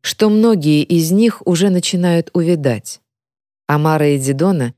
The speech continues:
перешептываются, выбирая самые свежие из стоящих в вёдрах с водой цветов.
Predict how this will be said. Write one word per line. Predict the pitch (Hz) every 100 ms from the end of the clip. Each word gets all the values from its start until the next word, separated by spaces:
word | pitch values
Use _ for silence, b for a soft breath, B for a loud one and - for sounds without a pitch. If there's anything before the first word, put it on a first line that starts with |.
| _ _
перешептываются, | 160 175 180 220 196 - 135 127 127 - 139
выбирая | 139 143 156 170 165
самые | 156 175 170 160 156
свежие | - 165 196 165 151
из | - 151 -
стоящих | - 151 165 160 - 147
в | 143
вёдрах | 143 160 147 151
с | -
водой | 143 139 165
цветов. | 160 - 156 - 113 -